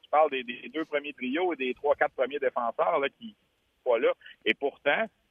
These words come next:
on, on arrive à aller chercher le maximum de, de bonhommes qui s'en viennent, de, de, qui arrivent d'un peu partout. Ce soir, là, si Andrew Sturts est en uniforme, là, je ne sais pas encore s'il va jouer ou pas, là, je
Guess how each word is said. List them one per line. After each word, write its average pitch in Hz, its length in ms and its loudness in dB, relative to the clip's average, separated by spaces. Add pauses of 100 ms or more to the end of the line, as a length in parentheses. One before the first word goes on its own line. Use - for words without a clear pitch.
on, 110 320 0
on 113 60 -2
arrive 139 360 0
à 123 60 2
aller 120 160 -2
chercher - 460 -6
le 123 120 -2
maximum 151 720 -4
de, 123 140 2
de 117 140 0
bonhommes 131 440 0
qui - 120 -20
s'en 127 180 -2
viennent, 147 260 -6
de, 120 160 -2
de, 113 100 -6
qui 117 140 -4
arrivent 143 220 -2
d'un 135 140 -2
peu 107 120 -6
partout. - 380 -6 (400)
Ce 156 120 2
soir, 196 200 0 (140)
là, 160 60 6 (100)
si 143 140 -12 (180)
Andrew 151 280 -6
Sturts 180 340 -2 (100)
est 113 160 -6
en 127 140 0
uniforme, 127 500 -4
là, 143 100 -6
je 123 60 -6
ne 117 60 -2
sais - 180 -20
pas 147 160 -2
encore 156 280 0
s'il 127 120 -8
va 117 180 6
jouer 135 180 -2
ou 120 120 -4
pas, 196 240 2
là, 185 140 4
je 113 100 0